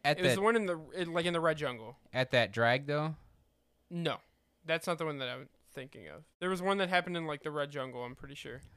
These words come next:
Speaker 1: Well, there's one that happened at
Speaker 2: Oh.
Speaker 1: drag where L N G played it, like, awful 'cause Ally went to, like, he took the Hextech gate into
Speaker 2: Yeah,
Speaker 1: E D G's
Speaker 2: that one wa-,
Speaker 1: blue.
Speaker 2: that was after this fight.
Speaker 1: And then they got absolutely smoked. Well,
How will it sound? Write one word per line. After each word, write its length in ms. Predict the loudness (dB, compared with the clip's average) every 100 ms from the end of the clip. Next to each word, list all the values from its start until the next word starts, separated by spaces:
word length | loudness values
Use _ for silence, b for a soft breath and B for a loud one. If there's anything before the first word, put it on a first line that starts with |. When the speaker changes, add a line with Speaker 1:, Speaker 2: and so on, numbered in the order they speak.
| -14
Speaker 1:
Well, 140 | -2 4
there's 200 | 4 4
one 140 | 2
that 120 | 2 2
happened 300 | 0 0 -2
at 80 | 2
Speaker 2:
Oh. 40 |
Speaker 1:
drag 360 | 8 8 8 4
where 340 | 2 2 -2 _ b b b
L 160 | -2 0
N 100 | 0
G 220 | -2 -4
played 260 | 0 0
it, 120 | 0 -2
like, 220 | -4 -4
awful 460 | 2 2 2 -4 -8
'cause 400 | -6 -6 -6 -12 _ b b b b b -4
Ally 320 | 2 2 2
went 220 | 2 -2 -2
to, 400 | -2 0 -2 -6 _ _ _ _ _ -6
like, 320 | -2 -2 -6 -20 -10
he 120 | -4
took 200 | -2 0
the 80 | 2
Hextech 500 | 0 0 -2 -2 -2
gate 360 | -4 -4 -6 _ _ -6
into 440 | -4 -4 -4 -2
Speaker 2:
Yeah, 200 | 0 0
Speaker 1:
E 20 |
D 40 | 2
G's 40 |
Speaker 2:
that 160 | 6 6
one 140 | 6 4
wa-, 80 |
Speaker 1:
blue. 160 | 2 4
Speaker 2:
that 180 | 6 6
was 160 | 4 4
after 440 | 4 4 2 -2
this 240 | 0 -4
fight. 360 | -2 -2 0 -2
Speaker 1:
And 100 | -2
then 80 | 0
they 80 | 6
got 160 | 6
absolutely 420 | 6 2 -2 -8 -6
smoked. 520 | -8 -4 -4 -4 -4
Well, 300 | 0 2